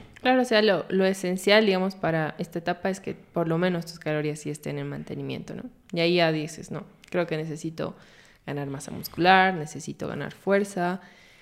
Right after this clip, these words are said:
eh, tal vez más velocidad, más explosividad", no sé, cada uno va a encontrar como que las cosas que debe trabajar mejor.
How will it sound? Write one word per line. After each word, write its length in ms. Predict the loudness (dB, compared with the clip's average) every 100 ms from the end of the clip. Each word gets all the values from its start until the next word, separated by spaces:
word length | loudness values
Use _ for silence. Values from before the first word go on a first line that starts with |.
| -20 _ -12
eh, 240 | -6 -4 -2
tal 160 | -2
vez 180 | 0 0
más 240 | -2 -2
velocidad, 800 | -2 -2 -4 -6 0 4 6 4
más 220 | 2 -4 -8
explosividad", 840 | -14 -12 -14 -12 -6 2 4 2
no 120 | -2
sé, 160 | -12 -12
cada 220 | -4 -2
uno 180 | 0 0
va 60 | -4
a 40 |
encontrar 440 | -4 -6 -6 -8
como 200 | -8 -12
que 80 | -10
las 160 | -10 -8
cosas 280 | -8 -6 -6
que 120 | -2
debe 160 | 0 -2
trabajar 520 | -2 -4 -2 -2 -2
mejor. 380 | -4 -2 -2